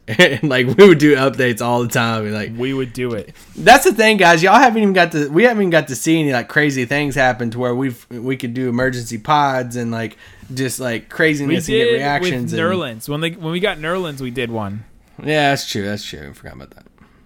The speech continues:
Speaker 2: What other
Speaker 1: Or
Speaker 2: emer-,
Speaker 1: did we?
Speaker 2: have we done
Speaker 1: No,
Speaker 2: any other
Speaker 1: no, I don't
Speaker 2: emergency
Speaker 1: think we
Speaker 2: pod?
Speaker 1: did.
Speaker 2: It was a normal pod, but we recorded it during the day and dropped it that day. So it was like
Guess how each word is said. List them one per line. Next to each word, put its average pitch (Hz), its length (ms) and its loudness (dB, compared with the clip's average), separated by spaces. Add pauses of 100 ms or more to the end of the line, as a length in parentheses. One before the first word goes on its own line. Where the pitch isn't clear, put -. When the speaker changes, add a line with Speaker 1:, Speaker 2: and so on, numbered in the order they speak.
(520)
Speaker 2:
What 160 180 -6
other 180 160 -4
Speaker 1:
Or 160 80 -2
Speaker 2:
emer-, 131 40 -4
Speaker 1:
did 139 200 0
we? 113 80 -2
Speaker 2:
have 170 140 -6
we 202 100 -4
done 190 180 -4
Speaker 1:
No, 156 120 4
Speaker 2:
any 180 100 2
other 160 120 -4
Speaker 1:
no, 143 80 -2
I - 80 -4
don't 160 80 0
Speaker 2:
emergency 208 240 -2
Speaker 1:
think 185 120 -6
we 117 60 -4
Speaker 2:
pod? 95 80 -4
Speaker 1:
did. 127 160 -8 (1400)
Speaker 2:
It 165 80 -6
was 214 120 -4
a 214 40 -8
normal 180 300 -6
pod, 147 260 -4
but 139 100 -8
we 127 160 -4
recorded 147 440 -4
it 131 120 -6
during 120 200 -8
the 113 60 -6
day 113 240 -4
and 104 80 -10
dropped 101 300 -4
it 90 100 -12
that 80 240 -12
day. 64 240 -14
So 117 180 -8
it 113 60 -4
was 123 180 -6
like 117 380 -8